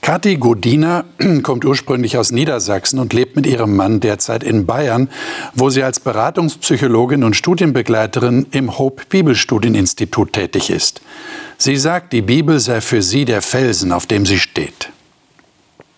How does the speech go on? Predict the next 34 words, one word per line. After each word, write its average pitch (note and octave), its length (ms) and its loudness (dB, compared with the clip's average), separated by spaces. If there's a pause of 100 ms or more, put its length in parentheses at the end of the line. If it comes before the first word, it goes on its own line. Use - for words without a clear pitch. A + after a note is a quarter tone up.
(680)
Eli D3+ 400 2
Diaz D#3 420 0
Prida B2 640 0
war A#2+ 160 0
vor F#3+ 240 0
seinem A#2 360 0
Ruhestand A2+ 640 0
Pastor C3 500 0
und G2+ 180 -4
Leiter B2+ 340 0
eines G#2+ 220 0
freikirchlichen G#2+ 720 -2
Verlags. - 680 -2 (540)
Er - 100 -2
ist - 140 -4
verheiratet C3 640 -2 (260)
und A#2+ 140 0
hat A2+ 140 -4
zwei B2+ 200 -2
erwachsene A2+ 520 -2
Söhne C3 360 0
und D3 160 0
zwei C3+ 220 -2
Enkelkinder. A#2+ 680 -2 (580)
Er D3+ 160 -2
sagt, D#3+ 340 -2
seit C#3+ 320 -2
seinem B2 320 0
zwölften E3+ 520 0
Lebensjahr A2 640 0
sei A2 240 0
Gott A2+ 320 -4
der G#2 200 -2
einzige A2+ 580 0